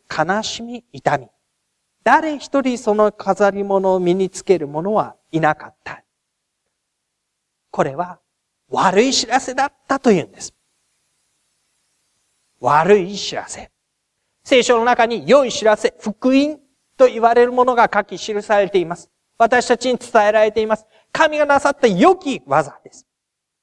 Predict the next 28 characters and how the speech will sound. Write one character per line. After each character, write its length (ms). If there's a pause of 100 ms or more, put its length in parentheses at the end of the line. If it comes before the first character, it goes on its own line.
(360)
で 100
も 160
こ 260
の 160
知 180
ら 100
せ 160
は 220 (760)
悪 480
い 140
知 180
ら 140
せ、 160 (440)
バ 180
ッ 100
ド 100
ニ 140
ュ 20
ー 40
ス 120
だ 80
っ 140
た 100
と 100
い 40
う。 20 (3000)
い 60
や、 220